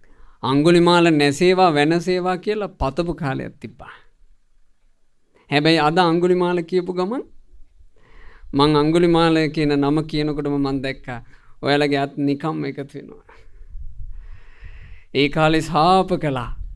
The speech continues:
ඒ සාප කළ නාමයට අද අපි සාදු සාදු කියලා වඳිනවා. ඒ කාලේ නැසේවා වෙනසේවා කියලා පැතුවා. අද අංගුලිමාල කියන නාමය සිහි කර කර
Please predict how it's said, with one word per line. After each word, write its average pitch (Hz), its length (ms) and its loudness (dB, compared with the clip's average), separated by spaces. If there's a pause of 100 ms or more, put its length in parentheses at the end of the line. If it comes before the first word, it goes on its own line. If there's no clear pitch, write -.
(800)
ඒ 160 180 4
සාප 165 440 4
කළ 165 220 2
නාමයට 147 600 0 (400)
අද 127 200 -6
අපි 139 280 0
සාදු 147 600 -4
සාදු 135 460 -8 (120)
කියලා - 320 -16
වඳිනවා. - 420 -14 (2250)
ඒ 160 180 4
කාලේ 190 340 4
නැසේවා 190 580 2
වෙනසේවා 185 560 2
කියලා 165 240 -2
පැතුවා. 139 420 -2 (1200)
අද 135 180 0
අංගුලිමාල 156 680 4
කියන 151 320 -2
නාමය 156 440 2
සිහි 147 240 -4
කර 143 220 -4
කර 123 200 -10